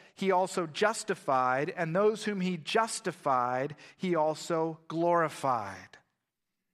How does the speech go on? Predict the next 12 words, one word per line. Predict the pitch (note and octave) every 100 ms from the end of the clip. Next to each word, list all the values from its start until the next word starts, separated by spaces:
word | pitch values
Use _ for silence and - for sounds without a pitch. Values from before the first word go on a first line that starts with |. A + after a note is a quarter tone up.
| _ _ _ - -
This | F3+
call | - G3+ G#3
is | F#3 -
talked | G3+ G3+
about | F#3+ F3+
in | E3
First | D3 G3 F#3
Corinthians | - G3+ F#3+ F#3 D#3+
chapter | - F#3+ F#3
one, | E3 G#3 G#3
verse | F#3 -
nine, | F3+ G3+ G#3+ G3 D3+